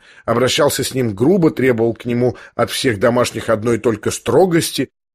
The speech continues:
и постоянно грозился добраться до его ушей, что и выводило Колю из последних границ человеческого терпения.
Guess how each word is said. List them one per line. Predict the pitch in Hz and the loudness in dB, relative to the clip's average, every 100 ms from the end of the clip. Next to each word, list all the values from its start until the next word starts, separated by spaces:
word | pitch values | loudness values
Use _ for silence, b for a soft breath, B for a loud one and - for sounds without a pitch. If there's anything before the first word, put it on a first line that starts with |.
| _ | _
и | 147 | 0
постоянно | 139 139 - 123 139 180 151 | 2 0 2 2 4 4 2
грозился | 120 127 123 156 139 | 2 2 2 0 -2
добраться | 117 117 98 135 131 - 117 | -2 0 2 2 2 -2 -2
до | 120 | 0
его | 117 117 117 | 0 2 0
ушей, | 110 - 107 90 - _ _ | 0 -2 -4 -4 -10 _ _
что | - 185 | -2 2
и | 226 | 4
выводило | 214 208 175 139 170 156 | 4 4 4 4 2 2
Колю | - 156 139 B - | 4 4 2 B -6
из | 147 - | -6 -4
последних | - 147 - 135 165 123 147 92 | 0 0 0 2 2 2 -2 0
границ | 127 156 147 - | 0 0 -2 -4
человеческого | - 131 135 120 - 131 | -2 0 2 0 -2 -2
терпения. | 123 127 117 120 92 78 64 | 0 -2 0 -2 -2 -4 -12